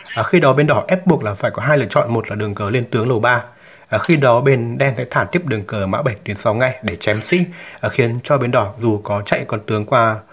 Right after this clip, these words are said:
lộ bốn hay lộ sáu đều thua. Các bạn thấy có thể thoái xe về vẫn là cục ngay. Ăn mã thì vẫn là đường cờ xe tám tới hai, thoái tượng về thì vẫn thua khi có thể xe đoạt tượng. Như vậy bên đó thì bên tiên thua khá nhanh.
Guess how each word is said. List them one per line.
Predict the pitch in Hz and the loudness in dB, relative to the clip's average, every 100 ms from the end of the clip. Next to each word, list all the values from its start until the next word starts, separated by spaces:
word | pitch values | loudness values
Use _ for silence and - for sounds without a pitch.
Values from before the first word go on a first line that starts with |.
| - - - | -20 -20 -8
lộ | 143 | -2
bốn | 131 120 | 0 0
hay | 139 127 | 0 0
lộ | 123 | 0
sáu | - 98 | 0 0
đều | 113 - | -2 -2
thua. | 139 | -2
Các | 120 - - | -2 -6 -10
bạn | 127 | -8
thấy | 104 | -8
có | 104 | -8
thể | 123 113 | -10 -12
thoái | - 101 | -4 -4
xe | 101 123 107 | -2 -2 -2
về | 117 - | -4 -6
vẫn | 113 | -8
là | 139 120 | -6 -6
cục | 107 - | -6 -2
ngay. | 120 117 - _ _ _ _ _ - - _ _ _ - | -2 -2 -12 _ _ _ _ _ -20 -20 _ _ _ -4
Ăn | 131 143 | 2 2
mã | 131 | 2
thì | 135 | 0
vẫn | 139 | 0
là | 143 | 0
đường | 110 104 | 0 -2
cờ | 107 101 101 92 | -4 -4 -6 -6
xe | 113 | -4
tám | 104 101 | -4 -2
tới | 101 | -4
hai, | - 131 123 - - - | -2 0 0 -4 -16 -6
thoái | - 113 | 0 0
tượng | 135 135 107 | 0 -2 0
về | 120 - | 0 0
thì | 98 | -6
vẫn | 123 143 - - - - - - | -4 -6 -10 -20 -20 -20 -20 -4
thua | - 147 | 2 2
khi | - | 2
có | 123 117 | -4 -2
thể | 139 95 | -2 -2
xe | - 123 | -2 0
đoạt | 101 - | 0 0
tượng. | 127 - - - - - _ _ _ _ _ _ _ _ _ _ _ _ _ 156 | -2 -4 -16 -18 -16 -18 _ _ _ _ _ _ _ _ _ _ _ _ _ 0
Như | 156 | 2
vậy | 143 | 2
bên | 131 | 4
đó | 120 131 | 4 4
thì | 139 | 4
bên | 131 123 - | 2 2 2
tiên | 147 131 - | 2 2 0
thua | 139 | 0
khá | - 113 | 0 2
nhanh. | 151 | 2